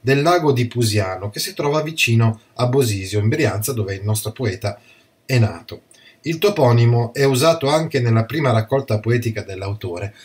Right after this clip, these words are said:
quando lui si spaccia per Ripano Eupilino. Ripano è quasi una, un anagramma di Parini, eh? Mentre Eupilino sarebbe del lago di Eupili, cioè vici-, che è nato vicino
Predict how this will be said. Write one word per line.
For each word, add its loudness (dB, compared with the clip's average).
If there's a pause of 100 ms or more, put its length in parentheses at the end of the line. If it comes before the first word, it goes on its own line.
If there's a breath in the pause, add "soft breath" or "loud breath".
(160 loud breath)
quando 2
lui 2
si -4
spaccia -4
per 0
Ripano 2 (360)
Eupilino. -2 (240 soft breath)
Ripano 0
è 0
quasi 4
una, 4
un 0
anagramma 2
di -4
Parini, -2 (100)
eh? -8 (580 soft breath)
Mentre -4
Eupilino 0
sarebbe 0
del 2
lago 0
di -4
Eupili, -6
cioè 0 (380 loud breath)
vici-, -6
che 4
è 4
nato -4
vicino -8